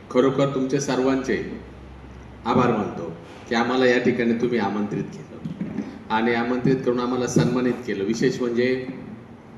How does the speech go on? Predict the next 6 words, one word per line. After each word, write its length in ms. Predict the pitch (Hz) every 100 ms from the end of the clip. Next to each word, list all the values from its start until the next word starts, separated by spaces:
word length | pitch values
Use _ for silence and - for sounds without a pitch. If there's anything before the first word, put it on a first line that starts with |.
| - - - - - - - -
शेख 180 | 127
सरांनी 380 | - 123 113 117
सांगितलं 480 | 131 110 113 113 95 - - - - - - - - - - - -
की 120 | 117
येताना 580 | 113 120 123 127 123 -
तुम्ही 400 | 127 120 117